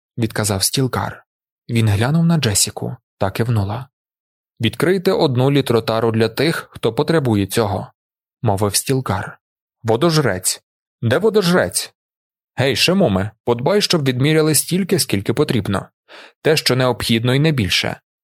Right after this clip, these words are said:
Ця вода — спадок Саядіни, і на Січі ми заплатимо їй за польовими тарифами, вирахувавши вартість перенесення рюкзака».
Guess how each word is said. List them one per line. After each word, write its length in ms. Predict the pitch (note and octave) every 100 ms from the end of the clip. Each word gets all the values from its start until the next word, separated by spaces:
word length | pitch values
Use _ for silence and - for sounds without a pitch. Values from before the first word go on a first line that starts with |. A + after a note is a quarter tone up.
| _
Ця 180 | - G2
вода — 420 | G#2 G#2 A2+ D#3 -
спадок 480 | - - G#2+ G#2+ C#3
Саядіни, 720 | - D#3+ E3 C#3+ G2+ F2 A2+ - _ -
і 60 |
на 120 | B2+
Січі 360 | B2+ C#3 - G#3+
ми 120 | G#3
заплатимо 600 | E3 D3+ B2 B2+ C#3 C#3
їй 220 | C3+ D3
за 160 | C#3 B2
польовими 480 | A2+ G#2+ G2+ G2 G2+
тарифами, 540 | C3 C#3+ - F#2+ - - _ _ -
вирахувавши 760 | G#2+ G#2+ G#2 A#2 A#2 A2+ -
вартість 560 | G#2 A#2+ D#3+ - F#3 -
перенесення 680 | - A2+ G2+ F#2 - G#2 G#2+
рюкзака». 580 | A#2 C3 C#3+ F#2+ D#3